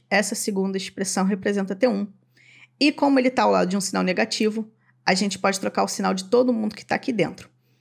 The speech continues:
Aproveitando, o que que eu vou fazer? Eu vou separar cada um desses termos no numerador e vou deixar ele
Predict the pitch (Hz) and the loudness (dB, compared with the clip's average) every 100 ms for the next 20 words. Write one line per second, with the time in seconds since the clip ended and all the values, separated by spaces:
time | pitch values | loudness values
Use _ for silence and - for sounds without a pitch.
0 | _ - 202 277 254 220 220 247 226 - | _ -4 0 2 4 2 2 2 0 -2
1 | 220 262 269 254 254 226 196 175 - 190 | -6 0 2 2 2 0 0 -2 0 0
2 | 240 262 254 214 190 - 294 320 277 254 | 2 0 2 2 0 2 2 4 2 2
3 | 220 214 202 - 208 240 240 214 208 202 | 2 0 -4 -2 2 4 4 2 0 0
4 | 185 170 165 196 214 202 190 202 185 185 | 2 2 4 2 2 0 0 2 4 4
5 | 214 220 | 2 -2